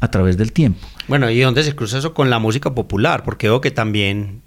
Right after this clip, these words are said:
Speaker 2: es una música que ha venido creciendo mucho, con mucha influencia de música mexicana, que tenemos artistas aquí en la región también que,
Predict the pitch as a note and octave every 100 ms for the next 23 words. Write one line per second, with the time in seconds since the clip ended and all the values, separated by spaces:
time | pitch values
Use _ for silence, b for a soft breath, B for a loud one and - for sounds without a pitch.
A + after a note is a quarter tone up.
0 | - A2+ B2 C3+ C3 B2+ C3+ - A2+ G2+
1 | A2 C3 C3 A#2+ G2+ G2 G#2 C3+ A#2+ -
2 | B2 A#2 G#2+ A#2 C3 B2 A2 G2 F#2+ B2+
3 | B2 G#2 F#2+ B2+ A#2+ A2+ G#2 G2+ F#2+ F#2+
4 | - A#2+ G#2 G2+ G#2 G#2+ B B B B
5 | A2+ A2 A2+ C3 B2 A2+ C#3 B2+ - G#2+
6 | A#2 B2 G2 G#2+ G2 B2 B2 B2 B2+ B2+
7 | B2 B2 A#2+ A#2+